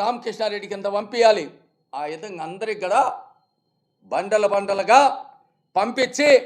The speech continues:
తెలుగుదేశం పార్టీని ఓడించాలా, కూటమి ప్రభుత్వాన్ని, ప్రణాళికల్ని, మీ యొక్క డబ్బుని, ఇవన్నీ కూడా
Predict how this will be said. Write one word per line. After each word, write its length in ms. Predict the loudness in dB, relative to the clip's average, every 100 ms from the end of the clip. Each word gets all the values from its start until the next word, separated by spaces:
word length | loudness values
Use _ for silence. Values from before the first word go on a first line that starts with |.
| -4 _ _ _ 4
తెలుగుదేశం 580 | 4 4 4 4 6 4 4
పార్టీని 360 | 4 2 -2 2 8
ఓడించాలా, 520 | 8 8 2 4 4 2
కూటమి 340 | 2 0 2 0 0
ప్రభుత్వాన్ని, 560 | 2 2 2 2 0 -2 -8 _ _ _ _ _ _ _ _ _ _ -2
ప్రణాళికల్ని, 920 | 2 6 8 6 4 0 -2 -2 -4 -12 _ _ _ _ _ _ _ _ _ _ -6
మీ 100 | 4
యొక్క 240 | 4 6 4 4
డబ్బుని, 400 | 4 2 2 0 -2 -14 _ _ _
ఇవన్నీ 500 | -12 -4 -4 -4 -4 -4
కూడా 140 | -2